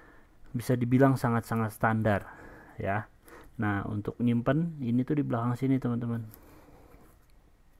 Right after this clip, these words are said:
Cuman kelemahannya ini tuh terlalu gampang loss. Jadi kalau misalnya dibawa-bawa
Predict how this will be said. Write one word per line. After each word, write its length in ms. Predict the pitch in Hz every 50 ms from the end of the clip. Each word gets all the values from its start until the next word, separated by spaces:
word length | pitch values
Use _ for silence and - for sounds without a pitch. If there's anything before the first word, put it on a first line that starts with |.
| - - - - - - - - - - - - - - - - - - - -
Cuman 400 | - 160 170 180 165 147 165 190
kelemahannya 640 | - - 151 143 151 151 147 170 196 190 160 143 143 147 147
ini 160 | 147 151 160
tuh 160 | - 190 180
terlalu 400 | - 165 151 139 131 127 131 123
gampang 560 | 120 120 120 123 - 131 127 127 127 127 120 - - - - - - - - - -
loss. 480 | 131 127 123 117 - - - - - - - - - - - - - - _ _ _ _
Jadi 320 | - 113 107 107 120 131
kalau 320 | - - 120 113 107 110 110
misalnya 560 | 117 113 107 - 110 104 104 107 104 101 104 107
dibawa-bawa 960 | 110 107 110 107 107 101 101 101 104 107 107 107 107 104 104 104 117 131 135